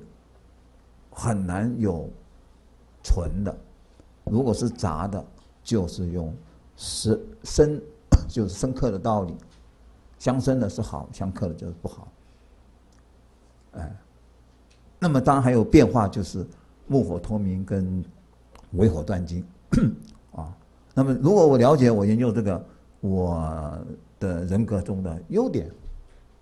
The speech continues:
缺点来补足它。 <coughs> 像以我来说，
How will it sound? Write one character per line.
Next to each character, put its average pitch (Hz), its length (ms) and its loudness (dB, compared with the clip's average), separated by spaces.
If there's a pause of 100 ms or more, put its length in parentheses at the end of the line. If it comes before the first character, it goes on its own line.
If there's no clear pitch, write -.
(500)
缺 - 200 4
点 98 200 -4 (260)
来 90 100 -6
补 85 200 -12
足 - 160 -12
它。 - 120 -10 (3250)
<coughs> - 1200 -2
像 208 240 4
以 196 80 2
我 117 200 6
来 113 160 2
说， 139 360 -4